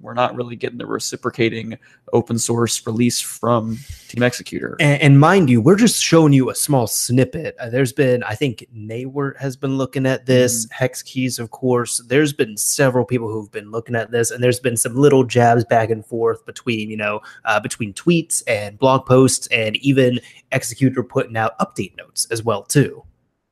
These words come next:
Speaker 1: Right.
Speaker 2: Yeah.
Speaker 1: Um, so I'll read through here a couple tweets.
Speaker 2: Sure.
Speaker 1: Um, "After stripping down all of the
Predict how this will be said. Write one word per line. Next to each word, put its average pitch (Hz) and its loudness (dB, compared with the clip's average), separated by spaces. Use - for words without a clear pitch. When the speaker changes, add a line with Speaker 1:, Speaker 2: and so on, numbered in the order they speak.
Speaker 1:
Right. - -4
Speaker 2:
Yeah. 110 -10
Speaker 1:
Um, 113 -2
so 120 4
I'll 147 4
read 143 4
through 139 4
here 127 2
a 113 -4
couple 120 -4
tweets. - -8
Speaker 2:
Sure. 269 -4
Speaker 1:
Um, 101 -6
"After - -4
stripping 147 -2
down 120 0
all 120 2
of 117 0
the 117 0